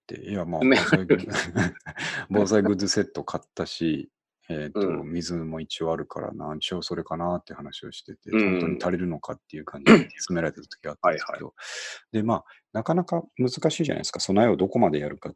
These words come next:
Speaker 1: ていうのがですね。
Speaker 2: まあね、キリがないですしね、
Speaker 1: うん。
Speaker 2: ああいうのってやりだすとね。
Speaker 1: そうなんですよね。あんまりやりすぎてもこうね、
Speaker 2: うん。
Speaker 1: もったいなくなっちゃうっていうのもあるんですけど。
Speaker 2: うんうんうん。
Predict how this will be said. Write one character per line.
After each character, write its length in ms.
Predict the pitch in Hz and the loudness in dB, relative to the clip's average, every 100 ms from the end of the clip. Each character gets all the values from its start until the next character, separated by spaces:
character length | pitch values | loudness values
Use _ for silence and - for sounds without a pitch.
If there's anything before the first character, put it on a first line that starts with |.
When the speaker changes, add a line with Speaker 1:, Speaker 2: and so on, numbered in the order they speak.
| _ | _
Speaker 1:
て 80 | 80 | -12
い 60 | |
う 20 | 76 | -10
の 80 | |
が 80 | - | -12
で 60 | - | -4
す 40 | 104 | 6
ね。 40 | |
Speaker 2:
ま 200 | 110 95 | 8 8
あ 40 | |
ね、 280 | 87 117 117 | 6 2 0
キ 140 | - 120 | 0 2
リ 80 | 135 | 4
が 100 | 101 | 6
な 140 | 87 | 4
い 60 | 82 | 0
で 80 | |
す 100 | - | -4
し 80 | - | -6
ね、 60 | - | -2
Speaker 1:
う 40 | 90 | 0
ん。 20 | |
Speaker 2:
あ 40 | |
あ 20 | 82 | 0
い 40 | |
う 20 | |
の 40 | 78 | -2
っ 20 | |
て 180 | - - | -8 -10
や 60 | 82 | -10
り 80 | |
だ 80 | - | -10
す 80 | - | -10
と 80 | 101 | -8
ね。 20 | |
Speaker 1:
そ 0 | |
う 20 | |
な 60 | 85 | -8
ん 20 | |
で 60 | 80 | -10
す 120 | - | -16
よ 60 | - | -12
ね。 260 | 78 82 - - | -12 -12 -14 -10
あ 80 | 107 | -4
ん 60 | |
ま 100 | 107 | -2
り 80 | 107 | 0
や 80 | 104 | -2
り 100 | 101 | -2
す 140 | - | -4
ぎ 120 | 107 92 | -4 -4
て 100 | 76 | -8
も 100 | 76 | -10
こ 320 | - 95 - | -8 -8 -6
う 20 | 98 | -4
ね、 120 | 85 | -4
Speaker 2:
う 40 | |
ん。 40 | 85 | -2
Speaker 1:
も 80 | |
っ 60 | 82 | -2
た 120 | 85 | -2
い 20 | |
な 100 | 82 | -4
く 120 | - - | -4 -4
な 80 | |
っ 20 | 92 | -4
ち 140 | - | -6
ゃ 60 | 78 | -10
う 20 | |
っ 40 | |
て 140 | - - | -10 -12
い 20 | |
う 20 | |
の 80 | 71 | -8
も 100 | - | -6
あ 40 | 76 | -6
る 80 | |
ん 40 | 82 | -6
で 60 | |
す 100 | 95 | -2
け 40 | 101 | 0
ど。 60 | 92 | 2
Speaker 2:
う 20 | |
ん 20 | |
う 20 | |
ん 40 | 85 82 | 0 -2
う 20 | |
ん。 40 | 76 | -4